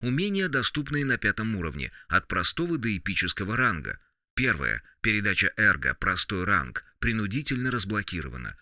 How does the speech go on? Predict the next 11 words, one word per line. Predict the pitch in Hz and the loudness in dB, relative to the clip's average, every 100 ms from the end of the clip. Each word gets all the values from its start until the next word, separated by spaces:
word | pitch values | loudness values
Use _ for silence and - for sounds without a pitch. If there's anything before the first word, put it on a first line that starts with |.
| _ _ | _ _
Второе. | - 127 147 123 73 55 | 0 2 2 2 0 0
Приём | - 104 107 117 - | 0 2 0 -2 0
эрго, | 104 80 71 62 - - | 2 2 0 -4 -4 -2
редкий | 113 127 107 92 | 0 0 -2 -2
ранг. | 76 65 62 - - _ | 0 -2 -4 -12 -14 _
Для | 98 110 | 0 2
разблокировки | 104 92 95 98 135 151 127 | 0 0 0 0 0 -2 -2
необходим | 107 90 92 87 101 | 0 2 2 2 0
кристалл | - 175 - 135 131 | 0 0 0 0 0
редкого | 87 80 - 87 | 0 0 0 -2
ранга. | 107 104 73 65 | 2 0 0 -4